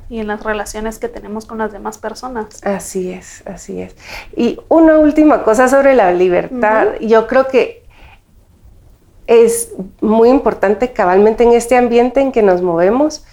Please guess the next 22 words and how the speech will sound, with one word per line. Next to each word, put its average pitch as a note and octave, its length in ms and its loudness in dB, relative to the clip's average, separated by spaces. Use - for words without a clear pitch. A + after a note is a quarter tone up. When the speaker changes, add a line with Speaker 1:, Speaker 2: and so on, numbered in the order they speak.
Speaker 2:
eh, F#3+ 720 2
que F#3+ 460 0
aunque G3 420 2
nosotros G3 480 0
afirmamos A#3+ 880 0
que F#3+ 80 -10
existe G3 380 -4
una A3+ 100 6
verdad F#3 360 2
objetiva A3 520 -2
y F3 80 -4
que E3 380 -4
decimos, F3+ 540 -2
"Esta A#3 360 2
es A3 120 0
la A3+ 100 4
verdad", F3 360 0
o G3 220 2
Speaker 1:
Ujú. B3 120 -4
Speaker 2:
"Esta A3 280 2
verdad G3+ 480 2
es - 380 -2